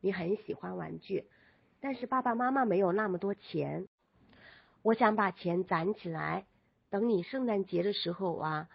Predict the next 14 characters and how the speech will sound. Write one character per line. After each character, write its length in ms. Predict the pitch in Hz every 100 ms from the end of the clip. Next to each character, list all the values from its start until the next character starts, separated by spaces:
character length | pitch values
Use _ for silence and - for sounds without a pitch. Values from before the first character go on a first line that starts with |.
| - _ _
你 180 | 185 170
自 220 | - 269
己 100 | 175
挑 340 | - 247 247
选 340 | 254 196 147 - _
你 140 | 165
心 320 | 156 - 254 226
仪 160 | 165
的、 180 | 160 160 - _ _
喜 200 | - 135
欢 180 | 196
的 120 | 208 170
玩 240 | 151 165
具。 260 | - 190